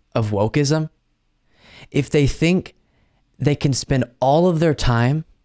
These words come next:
on the campaign trail in positions of power, addressing things that largely don't exist while they actually hand more power to the powerful,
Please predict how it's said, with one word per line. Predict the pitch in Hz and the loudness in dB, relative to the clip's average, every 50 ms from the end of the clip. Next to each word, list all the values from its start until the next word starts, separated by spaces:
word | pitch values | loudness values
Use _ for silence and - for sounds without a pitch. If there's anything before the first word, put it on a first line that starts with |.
| _ _ - | _ _ -6
on | - 113 107 | -4 -2 -2
the | 107 | -2
campaign | - - 104 98 95 - - - 156 160 156 | -4 -4 -6 -6 -6 -6 -4 -2 0 0 0
trail | - - - 147 139 131 - | -2 -2 -2 -2 -2 -2 -2
in | - - 110 | -4 -6 -4
positions | - - 110 110 104 - 107 101 95 | -4 -4 -4 -4 -4 -6 -6 -6 -6
of | 95 - | -6 -4
power, | - - - 117 120 127 135 139 143 143 - _ _ _ _ _ _ _ _ _ _ _ _ _ _ - | -4 -2 -2 0 0 0 0 0 -2 -4 -8 _ _ _ _ _ _ _ _ _ _ _ _ _ _ -6
addressing | 117 120 - 123 120 123 120 - - 143 139 135 | -4 -4 -2 0 0 2 2 2 2 0 -2 -2
things | - 147 147 143 147 135 | -2 -2 0 0 0 0
that | 127 123 - - | -2 -4 -4 -2
largely | 110 113 113 120 123 120 - 135 127 123 _ | -2 0 0 0 0 -2 -2 -4 -6 -6 _
don't | - 117 123 120 | -4 -2 0 0
exist | 117 110 110 107 110 123 131 147 - - - | -2 -2 -2 -2 -2 0 0 -2 -2 -4 -6
while | 127 117 117 117 117 | -4 -2 0 0 0
they | 107 113 107 110 104 - _ _ _ _ _ - | 0 0 0 -2 -2 -4 _ _ _ _ _ -2
actually | 123 120 117 - - - - 151 135 143 143 139 139 - - _ _ _ _ _ - | -2 -2 -2 -2 -2 -2 0 0 2 2 0 0 -2 -4 -10 _ _ _ _ _ -2
hand | - 135 131 131 131 131 | 0 2 2 2 2 2
more | 131 131 127 117 | 0 0 0 0
power | - - 117 117 117 117 | 0 0 2 2 2 0
to | 113 - | 0 -2
the | 110 110 | -4 -4
powerful, | - - 110 110 110 110 - - - 123 135 | -2 -2 0 0 0 -2 -2 -4 -8 -8 -8